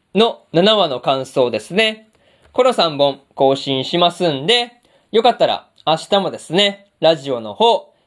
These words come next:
聞きに来てもらえるとものすごく嬉しいですというところで、本日四本目のラジオの方終わっておきます。以上、沼さんでした。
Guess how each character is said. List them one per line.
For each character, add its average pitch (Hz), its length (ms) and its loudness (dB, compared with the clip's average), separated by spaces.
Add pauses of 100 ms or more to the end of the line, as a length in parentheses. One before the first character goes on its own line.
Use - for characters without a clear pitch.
聞 156 100 -14
き 160 80 -6
に 143 160 0
来 - 80 -12
て 139 120 0
も 147 100 0
ら 180 80 4
え 185 60 2
る 180 100 -6
と - 280 0 (220)
も 156 120 0
の 156 120 4
す 160 120 -8
ご 156 120 2
く 139 120 -6
嬉 160 220 2
し 170 200 -2
い 139 40 -6
で 175 120 2
す 196 100 -8
と 143 300 -2 (200)
い 202 280 4
う 202 60 4
と 196 140 2
こ 196 120 2
ろ 190 140 4
で、 254 340 0 (400)
本 214 220 0
日 160 320 -8 (180)
四 160 220 2
本 160 220 2
目 156 100 2
の 135 100 0
ラ 131 140 4
ジ 135 140 -4
オ 117 80 0
の 104 140 -8
方 220 460 0
終 127 280 4
わ - 40 -20
っ - 80 -20
て 113 160 -2
お 107 120 -4
き 107 220 -14
ま 165 140 0
す。 - 360 -14 (880)
以 226 100 2
上、 226 260 0 (320)
沼 240 180 2
さ 247 100 2
ん 208 60 0
で 185 80 0
し - 80 -14
た。 147 320 0